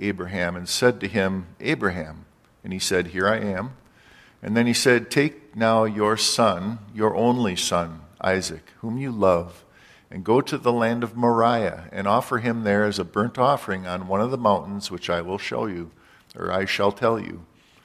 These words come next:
And so Abraham arose early in the morning and saddled his donkey and two of his young men with him,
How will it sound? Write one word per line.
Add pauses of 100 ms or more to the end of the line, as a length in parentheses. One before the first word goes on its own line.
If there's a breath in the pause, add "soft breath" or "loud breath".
(340 soft breath)
And
so
Abraham
arose
early
in
the
morning
and
saddled
his
donkey
and
two
of
his
young
men
with
him,